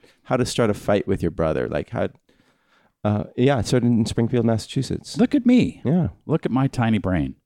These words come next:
Speaker 1: Yeah.
Speaker 2: I, I never enjoyed it. I, I don't like
Speaker 1: It's
Speaker 2: the
Speaker 1: not a
Speaker 2: game.
Speaker 1: good game.
Speaker 2: No, it's
Speaker 1: Not a
Speaker 2: kind of
Speaker 1: good game.
Speaker 2: lame.
Speaker 1: Yeah, it lacks creativity.
Speaker 2: <laughs>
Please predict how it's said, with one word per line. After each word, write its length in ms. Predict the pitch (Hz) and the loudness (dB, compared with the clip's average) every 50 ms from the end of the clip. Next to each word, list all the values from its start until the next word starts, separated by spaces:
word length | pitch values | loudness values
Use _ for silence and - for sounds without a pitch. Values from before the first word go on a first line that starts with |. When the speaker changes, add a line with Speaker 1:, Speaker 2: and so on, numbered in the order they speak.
| _ _ _ _ _ _ _ _ _ _ _ _ _ _ _ _ - - | _ _ _ _ _ _ _ _ _ _ _ _ _ _ _ _ -18 -4
Speaker 1:
Yeah. 160 | - - 143 151 - | 0 0 0 2 2
Speaker 2:
I, 80 | 135 147 | 2 2
I 140 | 147 151 135 131 - - | 2 2 0 -6 -6 -2
never 320 | 156 156 165 160 160 143 | 0 2 2 4 4 4
enjoyed 320 | 123 101 104 95 98 90 | 4 4 4 2 2 0
it. 120 | 65 - - - | -2 -4 -4 -6
I, 100 | 82 87 | -4 -4
I 260 | - - 82 90 82 - _ _ | -4 -4 -4 -6 -6 -8 _ _
don't 280 | - 80 82 80 - - | -2 -2 -2 -2 -4 -4
like 220 | 73 71 71 - _ _ - | -4 -4 -4 -4 _ _ -16
Speaker 1:
It's 160 | 165 - - | -10 -6 -4
Speaker 2:
the 80 | - 208 | 0 0
Speaker 1:
not 0 | |
a 20 | |
Speaker 2:
game. 80 | 196 196 | 0 0
Speaker 1:
good 140 | 190 180 147 | 0 0 0
game. 220 | 185 180 110 - - | 0 0 0 0 0
Speaker 2:
No, 240 | 107 101 85 73 71 | 0 0 0 -2 -4
it's 100 | - - | -4 -4
Speaker 1:
Not 60 | 101 | -2
a 20 | |
Speaker 2:
kind 120 | 110 107 98 | -2 0 0
of 120 | 90 - | -2 -4
Speaker 1:
good 80 | - 85 | -4 -8
game. 100 | 82 - - _ | -8 -8 -10 _
Speaker 2:
lame. 260 | 80 71 67 65 57 - _ _ _ _ | -8 -6 -6 -6 -8 -10 _ _ _ _
Speaker 1:
Yeah, 120 | - - - - _ _ - | -12 -10 -10 -12 _ _ -4
it 60 | 104 | -2
lacks 340 | 104 104 113 - - - - - - - _ - - | 0 0 -2 -4 -10 -18 -18 -20 -20 -20 _ -20 -8
creativity. 560 | - 90 85 73 - - - - - - _ _ _ _ - - - | -4 -4 -4 -4 -4 -4 -4 -4 -6 -8 _ _ _ _ -20 -20 -16
Speaker 2:
<laughs> 80 | - | -14